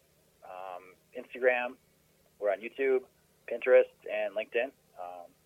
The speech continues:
and that's, or just,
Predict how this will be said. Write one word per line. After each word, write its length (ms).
and 100
that's, 120
or 100
just, 180